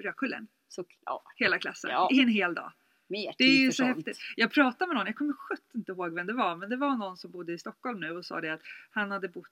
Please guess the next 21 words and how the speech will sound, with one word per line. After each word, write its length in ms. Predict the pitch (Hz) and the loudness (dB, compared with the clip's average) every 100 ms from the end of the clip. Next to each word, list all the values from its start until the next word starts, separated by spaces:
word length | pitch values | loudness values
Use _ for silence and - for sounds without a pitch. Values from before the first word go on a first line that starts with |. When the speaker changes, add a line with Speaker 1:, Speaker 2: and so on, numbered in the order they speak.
| _ | _
Speaker 1:
i, 200 | 175 165 | -6 -6
och 80 | 165 | -6
var 80 | 170 | -8
uppvuxen 440 | - 165 160 160 | -10 -12 -12 -10
i 60 | 170 | -4
Åre. 320 | 165 165 226 240 - - | 0 2 0 -2 -14 -8
Och 120 | 202 | -6
när 80 | 190 | -2
han 240 | 196 190 | -2 -4
bör-, 380 | 190 185 - - | -4 -4 -4 -6
flyttade 300 | 180 185 180 | -6 -8 -6
till 80 | 170 | -8
Stockholm 360 | - 196 240 220 | -8 -6 -2 -2
sen 220 | 175 165 | -4 -6
så, 180 | 175 165 | -8 -10
så 140 | - | -12
trodde 300 | 175 190 165 | -12 -10 -8
han 100 | 175 | -8
liksom 300 | 165 - 175 | -10 -12 -14
det 60 | 160 | -10
var, 260 | 170 165 | -6 -4